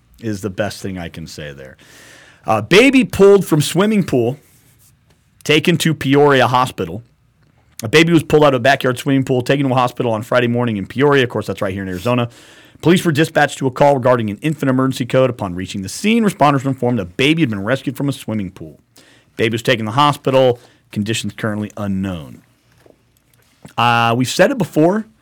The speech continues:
and I'll say it again. Um, if you have an unsecured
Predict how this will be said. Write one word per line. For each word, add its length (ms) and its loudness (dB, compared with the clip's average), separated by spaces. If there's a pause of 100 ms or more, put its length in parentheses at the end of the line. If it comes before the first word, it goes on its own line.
(380)
and 160 -4
I'll 300 0
say 400 0
it 60 0
again. 360 -4 (920)
Um, 560 -6 (1500)
if 140 -4
you 200 0
have 120 4
an 180 0
unsecured 1000 0